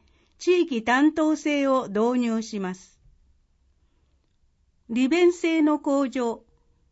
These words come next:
来庁者の利便性の向上を図るため、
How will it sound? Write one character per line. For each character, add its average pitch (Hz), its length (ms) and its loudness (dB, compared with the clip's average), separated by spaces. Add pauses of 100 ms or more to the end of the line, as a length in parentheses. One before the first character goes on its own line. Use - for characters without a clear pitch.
(280)
来 311 260 0
庁 339 220 0
者 240 160 0
の 220 140 0
利 226 120 -4
便 302 240 2
性 302 280 -2
の 285 180 0
向 294 260 -2
上 277 400 -2
を 254 80 -4
図 269 280 -4
る 247 100 -8
た 202 160 -8
め、 180 240 -8